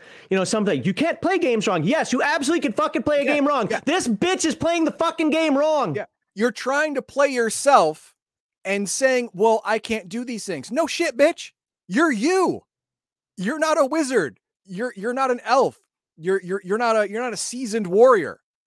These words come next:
Speaker 2: You're you. You're, you, you are fodder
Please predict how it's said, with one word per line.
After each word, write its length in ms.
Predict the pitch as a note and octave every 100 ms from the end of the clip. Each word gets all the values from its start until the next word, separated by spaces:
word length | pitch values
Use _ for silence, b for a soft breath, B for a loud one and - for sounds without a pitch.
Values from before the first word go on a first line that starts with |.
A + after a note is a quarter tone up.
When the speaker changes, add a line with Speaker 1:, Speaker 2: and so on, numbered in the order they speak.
| _ _
Speaker 2:
You're 260 | D3 D3+ B3
you. 460 | F#3 A3 C4+ A#2+ - _ _ _ _
You're, 180 | D#3+ G#3+
you, 280 | F3 D#3+ F#3
you 220 | E3+ F3 G#3+
are 100 | G3
fodder 540 | - G#3+ G#3 D3 F2